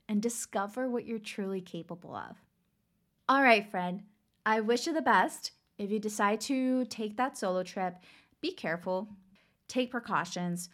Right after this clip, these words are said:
let people know where you're going, give them your location, give your family or friends that you trust your location, making sure you're going where,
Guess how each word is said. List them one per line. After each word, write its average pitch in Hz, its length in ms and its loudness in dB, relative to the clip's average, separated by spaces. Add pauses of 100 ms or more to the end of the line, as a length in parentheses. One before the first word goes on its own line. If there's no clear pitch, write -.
(180)
let 233 220 2
people 247 200 -4
know 214 140 0
where 196 140 -4
you're 185 100 -8
going, 175 540 -6 (360)
give 220 200 -2
them 254 140 4
your 254 180 4
location, 185 800 -2 (200)
give 196 140 -6
your 226 100 -2
family 214 340 0
or 240 120 2
friends 175 580 -4 (240)
that 175 140 -2
you 208 120 -2
trust 175 520 -6
your 190 160 -4
location, 180 720 -4
making 220 280 -2
sure 247 260 0
you're 240 180 2
going 214 520 0
where, 202 460 -2